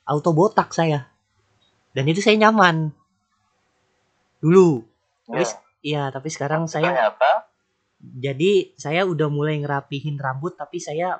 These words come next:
Speaker 1: masih belum, eh, tahu gimana sih gaya rambut yang cocok untuk wajah saya. Jadi kemarin
Speaker 2: Oh,
Speaker 1: terakhir
Speaker 2: belum nemu.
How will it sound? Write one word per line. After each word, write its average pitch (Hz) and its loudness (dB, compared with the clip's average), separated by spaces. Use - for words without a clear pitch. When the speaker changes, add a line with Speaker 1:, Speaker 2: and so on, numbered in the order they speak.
Speaker 1:
masih 131 -16
belum, 135 -8
eh, 151 -4
tahu 165 -2
gimana 135 -8
sih 147 -12
gaya 131 -6
rambut 131 -10
yang 131 -8
cocok 135 -12
untuk 135 -10
wajah 127 -10
saya. 135 -12
Jadi 143 -8
kemarin 139 -6
Speaker 2:
Oh, - -10
Speaker 1:
terakhir 143 -4
Speaker 2:
belum 143 -4
nemu. 139 -2